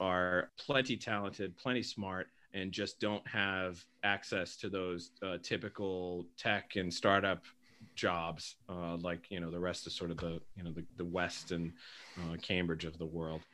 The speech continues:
But, um, yeah, we're, t-, we're totally open. I mean, we've got, obviously, you know, you're talking to a, um, you're talking to a person of color, <laughs> and we've got,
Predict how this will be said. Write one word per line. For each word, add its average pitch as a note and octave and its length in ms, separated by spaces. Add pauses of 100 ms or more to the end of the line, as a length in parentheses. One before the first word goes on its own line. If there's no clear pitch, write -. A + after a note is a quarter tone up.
(340)
But, G2 300
um, F#2 300
yeah, D3+ 160
we're, D#3+ 160
t-, E3+ 120 (160)
we're F#3 80
totally D#3+ 320
open. G#2 140
I A2 60
mean, A2+ 160
we've B2+ 220
got, A#2+ 140 (160)
obviously, B2+ 340 (180)
you A2+ 100
know, G2+ 180 (280)
you're F2 100
talking G#2+ 300
to G2 240 (140)
a, G#2+ 40
um, F#2+ 380 (260)
you're G2+ 100
talking G#2+ 200
to G#2 80
a - 20
person G#2 280
of - 40
color, G2+ 380 (180)
<laughs> - 440
and G2 480
we've G#2 260
got, G2+ 200